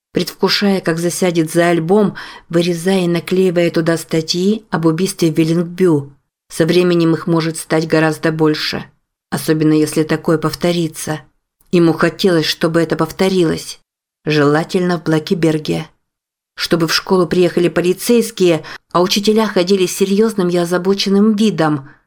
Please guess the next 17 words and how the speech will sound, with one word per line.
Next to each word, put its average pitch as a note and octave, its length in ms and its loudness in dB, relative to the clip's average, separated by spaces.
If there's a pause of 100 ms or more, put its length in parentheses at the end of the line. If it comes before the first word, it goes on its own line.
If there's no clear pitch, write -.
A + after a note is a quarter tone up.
(180)
чтобы D#3 400 0
в D3+ 80 -4
воздухе D#3 480 -2
витал D#3 320 -2
скорбный D#3+ 540 -2
настрой. E3 600 -2 (520)
Ему F3 180 2
нравилась E3+ 460 0
такая D#3 320 -2
атмосфера. D3+ 640 -2 (1500)
«Это D3+ 220 0
последний D#3+ 540 0
раз. C#3+ 380 -2 (240)
И F3 80 2
не F3+ 120 4
уговаривай». D#3 720 0 (580)
«Хокон». D#3+ 520 -2